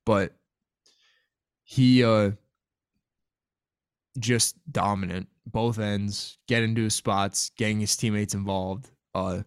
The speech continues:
masterful performance in game one. Uh,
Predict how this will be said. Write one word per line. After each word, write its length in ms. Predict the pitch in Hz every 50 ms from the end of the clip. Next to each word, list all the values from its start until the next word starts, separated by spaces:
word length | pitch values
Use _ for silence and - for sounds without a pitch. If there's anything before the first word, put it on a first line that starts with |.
| _ _ _ _ _ _ _ _ _ -
masterful 840 | 117 113 110 110 113 113 - - 127 117 - - 113 104 104 101 95
performance 800 | - 120 110 - - 110 107 101 101 101 95 95 98 - - -
in 80 | 101
game 300 | 101 98 185 180 170 170
one. 400 | - 87 98 98 95 98 98 98 - _ _ _ _ -
Uh, 320 | - 95 92 92 90 87